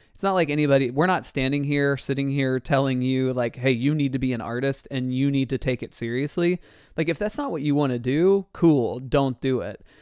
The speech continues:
But if you say, like, "Hey, I want to move forward in my creative career. I have this vision. I have this dream. I wanna see it come to life." Like, part of accepting the reality of that desire inside of you is to say, "Okay, I'm gonna stop phoning it in. I'm gonna s-, get serious about this. I'm gonna work hard."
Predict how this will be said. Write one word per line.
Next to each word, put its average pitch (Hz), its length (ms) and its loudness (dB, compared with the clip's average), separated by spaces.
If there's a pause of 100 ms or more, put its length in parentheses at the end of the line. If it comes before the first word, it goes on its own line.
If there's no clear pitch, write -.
(180)
But 190 100 2
if 180 100 -2
you 202 200 0
say, 208 420 0
like, 147 220 0
"Hey, 220 240 0
I 160 160 0
want 185 300 0
to 156 340 0
move 151 260 0
forward 147 300 2
in 139 80 -2
my 135 100 -4
creative 139 540 -2
career. 143 420 0
I 135 80 2
have 139 200 -2
this 131 160 -6
vision. 139 460 -2
I 135 100 -2
have 131 120 -2
this 131 160 -4
dream. 139 420 -4
I 131 100 -2
wanna 131 200 -2
see 135 220 -2
it 113 100 -4
come 131 280 -6
to 131 120 -6
life." 127 500 -2
Like, 139 220 -2 (640)
part 226 260 2
of 226 240 0 (120)
accepting 170 840 -4
the 147 140 0
reality 139 760 0
of 123 220 -4
that 131 340 -2
desire 135 640 -2
inside 131 560 -4
of 120 160 -6
you 135 540 -2
is 139 160 -4
to 147 100 -8
say, 139 300 0
"Okay, 262 260 0
I'm 143 120 -2
gonna 123 120 -6
stop 139 280 0
phoning 147 380 0
it 135 100 0
in. 147 100 -2
I'm 196 140 -4
gonna 135 140 -4
s-, - 220 -14
get 139 200 -6
serious 143 420 -4
about 160 300 0
this. 202 260 -2
I'm 160 140 -2
gonna 170 120 -2
work 170 200 0
hard." 208 340 -2